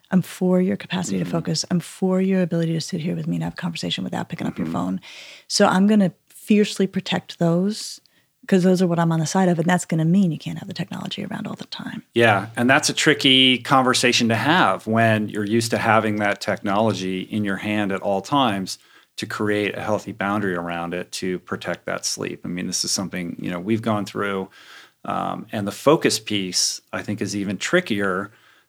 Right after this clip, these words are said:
Speaker 2: because young minds have grown up with these devices and they're used to being stimulated from five different vectors at the <laughs> same time. Uh, and I just notice, like, how young people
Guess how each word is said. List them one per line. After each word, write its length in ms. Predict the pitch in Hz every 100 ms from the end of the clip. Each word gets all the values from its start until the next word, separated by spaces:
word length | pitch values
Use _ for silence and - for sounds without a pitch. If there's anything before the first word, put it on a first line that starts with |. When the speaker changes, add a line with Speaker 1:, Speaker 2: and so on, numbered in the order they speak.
| _
Speaker 2:
because 800 | 110 110 123 110 110 101 - -
young 340 | - 113 120 117
minds 420 | 117 113 113 110
have 300 | 113 104 98
grown 320 | 107 110 110
up 200 | 143 156
with 120 | 113
these 200 | 110 101
devices 600 | - 98 - 185 - 104
and 200 | - 110
they're 100 | 104
used 380 | 101 127 151 -
to 60 | 113
being 440 | 117 110 110 104
stimulated 1040 | - - 139 147 127 110 104 104 104 98 - _
from 540 | - 113 110 104 101
five 400 | - - 110 117
different 340 | 113 110 110 90
vectors 540 | 113 113 110 95 90
at 120 | 107 110
the 60 |
<laughs> 180 | - -
same 220 | 123 135
time. 540 | 113 151 208 123 117 113 113 - - - -
Uh, 260 | 127 127 127
and 140 | 135 139
I 80 | 170
just 200 | 180 147
notice, 600 | 143 143 143 - - -
like, 200 | - 135 127
how 380 | 135 135 135
young 300 | 127 123 139
people 880 | 123 147 123 135 135 135 135 127 110